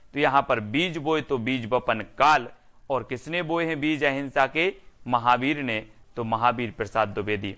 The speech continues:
बोले सर, अहिंसा के बीज बोए हैं महावीर भगवान ने,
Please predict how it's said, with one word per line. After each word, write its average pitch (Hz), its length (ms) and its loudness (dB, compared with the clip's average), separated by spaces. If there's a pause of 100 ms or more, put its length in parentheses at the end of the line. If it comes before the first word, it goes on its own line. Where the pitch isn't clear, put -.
(120)
बोले 127 180 2
सर, 135 200 2
अहिंसा 180 640 0
के 170 160 -2
बीज 156 300 -2
बोए 165 260 -2
हैं 151 140 0
महावीर 139 440 2
भगवान 127 400 2
ने, 127 220 -2